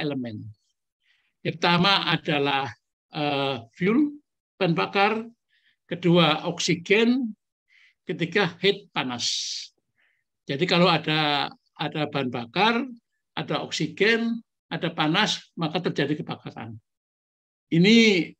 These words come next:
masih sampai sekarang teknologi ini masih digunakan di Pertamina atau di seluruh dunia N P A.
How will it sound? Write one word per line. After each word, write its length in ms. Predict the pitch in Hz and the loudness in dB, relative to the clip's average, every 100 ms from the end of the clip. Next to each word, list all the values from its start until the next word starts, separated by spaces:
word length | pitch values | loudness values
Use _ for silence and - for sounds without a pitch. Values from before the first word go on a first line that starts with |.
| _ _ | _ _
masih 480 | 156 196 180 - 214 | -4 -2 0 2 0
sampai 320 | - 180 175 | 2 0 0
sekarang 480 | - 170 180 170 175 | 0 0 2 0 0
teknologi 480 | 196 170 165 160 147 | 2 2 2 0 0
ini 80 | 180 | 0
masih 240 | 160 175 | -2 -4
digunakan 440 | - 143 147 - 156 | -6 -4 -2 -2 -4
di 80 | 139 | -4
Pertamina 640 | 143 135 131 127 113 110 - _ _ - | -6 -6 -6 -4 -6 -10 -16 _ _ -4
atau 240 | 151 185 | 0 2
di 160 | 175 160 | 2 0
seluruh 320 | 120 147 143 | 0 0 0
dunia 400 | - 143 139 135 | -2 -2 -2 -2
N 80 | 135 | -6
P 160 | - 135 | -4 -4
A. 240 | 123 | -6